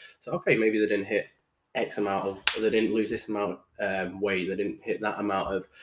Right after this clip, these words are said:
squat, for example, but they've started their journey, they're in the right direction,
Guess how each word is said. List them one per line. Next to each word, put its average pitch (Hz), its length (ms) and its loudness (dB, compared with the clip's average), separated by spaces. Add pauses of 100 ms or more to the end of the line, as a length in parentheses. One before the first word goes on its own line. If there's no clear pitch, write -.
(800)
squat, - 420 0
for 107 100 0
example, 104 500 0 (200)
but 123 320 8 (120)
they've 110 160 -4 (160)
started 131 540 4
their 110 160 4
journey, 92 500 -2
they're 101 180 -2
in 98 80 -2
the 95 100 -2
right 113 320 4
direction, 95 800 -2